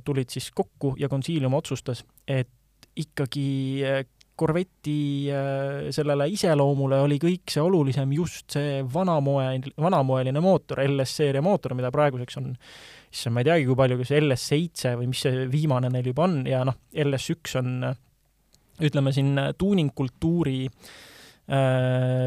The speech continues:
pühaduse teotuse ja alustala mootor, sest et, äh, iga asja kohta peaaegu öeldakse, et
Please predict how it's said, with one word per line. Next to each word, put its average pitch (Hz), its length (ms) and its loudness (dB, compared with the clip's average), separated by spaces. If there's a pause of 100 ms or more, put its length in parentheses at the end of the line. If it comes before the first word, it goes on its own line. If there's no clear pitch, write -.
pühaduse 143 480 0
teotuse 143 480 2
ja 135 80 2
alustala 143 480 4
mootor, 143 400 2
sest 143 300 -2
et, - 260 -8
äh, 135 380 -2
iga 147 180 6
asja 147 220 0
kohta 135 180 -4
peaaegu 135 300 2
öeldakse, 135 260 -4
et - 80 -20